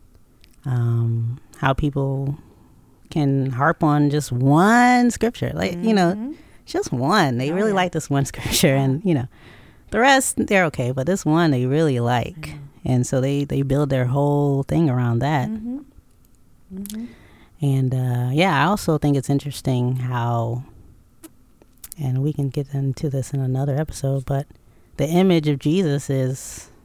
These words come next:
Speaker 1: a white guy.
Speaker 2: Mm.
Speaker 1: Um,
Speaker 2: Yep.
Speaker 1: and, you know, you can't tell anybody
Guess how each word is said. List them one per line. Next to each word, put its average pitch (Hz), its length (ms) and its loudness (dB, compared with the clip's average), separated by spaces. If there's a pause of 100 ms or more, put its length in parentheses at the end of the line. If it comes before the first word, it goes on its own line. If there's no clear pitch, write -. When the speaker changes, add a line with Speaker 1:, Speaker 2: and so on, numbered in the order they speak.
(360)
Speaker 1:
a 135 60 -4
white 135 220 -2
guy. 110 300 -4 (840)
Speaker 2:
Mm. 147 440 -8
Speaker 1:
Um, 117 680 -2 (340)
Speaker 2:
Yep. 170 180 -12 (120)
Speaker 1:
and, 123 360 0
you 147 80 2
know, 123 140 2
you 143 140 -2
can't 139 240 -2
tell 139 200 -4
anybody 131 480 -4